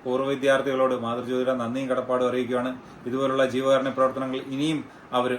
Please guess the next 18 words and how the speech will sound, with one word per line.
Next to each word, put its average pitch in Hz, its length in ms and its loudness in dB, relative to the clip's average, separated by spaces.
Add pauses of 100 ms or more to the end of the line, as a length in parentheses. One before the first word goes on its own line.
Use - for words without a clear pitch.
ഒരുപാട് 127 380 2
ചെയ്യട്ടെ 135 340 2 (120)
എന്ന് 127 180 -2 (200)
നമ്മൾ 117 160 -4 (100)
പ്രാർത്ഥിക്കുന്നു. 135 580 0 (480)
വന്ന 156 180 2 (100)
എല്ലാ 214 360 6
കുടുംബങ്ങളെയും 175 520 4
ദൈവം 143 220 6
അനുഗ്രഹിക്കട്ടെ 143 500 0 (460)
എന്ന് 131 180 -2
പറഞ്ഞുകൊണ്ട് 131 420 -2
നിർത്തുന്നു. 127 340 -4 (160)
നിങ്ങളുടെ 175 260 6
അഭിപ്രായങ്ങൾ 170 460 4
നിങ്ങൾ 147 140 2 (100)
കമന്റുകളായി 139 460 2
രേഖപ്പെടുത്തണം. 131 460 0